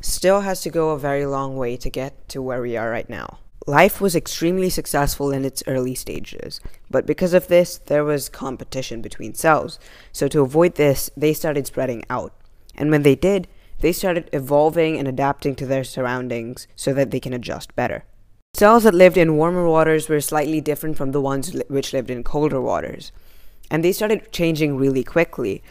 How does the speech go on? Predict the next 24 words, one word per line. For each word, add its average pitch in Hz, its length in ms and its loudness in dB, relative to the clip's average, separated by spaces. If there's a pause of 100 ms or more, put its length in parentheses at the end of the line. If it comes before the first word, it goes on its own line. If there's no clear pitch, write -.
(340)
That's 180 300 0
how 180 180 6
life 156 580 2
or 139 200 -4
evolution 143 640 -2
was 143 360 2
initially. - 680 -8 (260)
It - 240 -2
was 151 180 4
extremely 175 600 0
fast-paced, 143 760 -2
and 139 320 -6
life 156 260 0
changed 151 340 -2
at 139 140 -2
every 147 280 2
given 135 320 -2
moment. 131 320 -6 (640)
This 180 320 6 (320)
gave 143 260 2
variety 139 640 2
to - 100 -10
the 131 140 -8
cells. - 460 -12